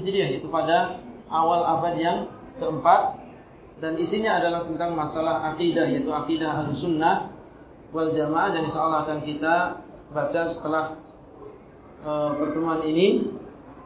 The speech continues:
Dan untuk besok ada kemungkinan yang mengisi adalah Ustadz Firanda, hafizahullah. Ada kemungkinan yang mengisi adalah Ustadz Firanda, hafizahullah, apabila beliau berkenan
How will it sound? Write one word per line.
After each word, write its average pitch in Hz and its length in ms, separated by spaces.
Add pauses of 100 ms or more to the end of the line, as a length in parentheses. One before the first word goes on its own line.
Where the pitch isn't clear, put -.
(360)
Dan 151 160
untuk 196 400
besok 180 320
ada 170 240
kemungkinan 170 800 (800)
yang 180 160
mengisi 170 400
adalah 160 320
Ustadz 165 320
Firanda, 151 560
hafizahullah. 143 640 (560)
Ada 151 240
kemungkinan 156 400
yang 151 240
mengisi 165 240
adalah 151 240
Ustadz 160 320
Firanda, 151 560
hafizahullah, 147 480
apabila 151 380 (880)
beliau 160 240
berkenan 160 640